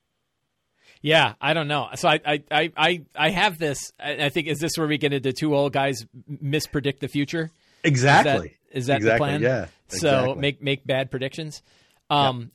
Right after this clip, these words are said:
Speaker 1: I have one prediction. It's not a prediction, but I have one possible, m-, m-, you know, m-, slice of the universe that I worry about. Like, I think it would be absolutely fine and fantastic for Wizards to pour a lot of energy into making a really cool digital holding.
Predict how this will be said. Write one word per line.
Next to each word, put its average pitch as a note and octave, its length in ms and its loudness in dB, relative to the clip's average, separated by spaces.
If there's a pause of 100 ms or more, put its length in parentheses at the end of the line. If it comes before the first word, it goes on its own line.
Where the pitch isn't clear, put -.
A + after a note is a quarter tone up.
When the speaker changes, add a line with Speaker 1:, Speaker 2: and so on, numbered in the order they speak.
Speaker 1:
I D#3+ 100 6
have A#3 220 4
one G#3+ 180 2
prediction. D#3+ 580 -4
It's D3+ 140 -4
not A3 200 4
a A#3 40 -2
prediction, D#3 540 -4
but B2 120 -6
I C3+ 120 -4
have C3+ 240 -2
one F3 380 0
possible, C3+ 840 -2
m-, C3+ 280 -8
m-, C3+ 500 -14
you C3 80 -4
know, A2+ 160 -8
m-, C3 200 -10 (420)
slice D3+ 440 -2
of C#3 80 -10
the A#2+ 100 -6
universe A#2+ 440 -6
that A#2 140 -6
I A2 80 -6
worry B2 320 -6
about. F2 340 -14 (500)
Like, E3 200 4
I E3+ 140 8
think B3+ 220 -2
it E3+ 40 -4
would D3 120 -2
be C3 160 -6
absolutely D3+ 540 -4 (200)
fine D#3 320 -4
and D3 140 -8
fantastic C3 600 -6
for B2+ 140 -10
Wizards B2+ 360 -6
to B2 80 -8
pour C#3 220 -4
a C3+ 40 -2
lot B2 200 -2
of A2 80 -8
energy A#2+ 320 -8
into A#2 140 -12
making A#2 300 -8
a A2 40 -10
really A#2 240 -6
cool A2+ 280 -8
digital G#2 340 -10
holding. F#2+ 400 -14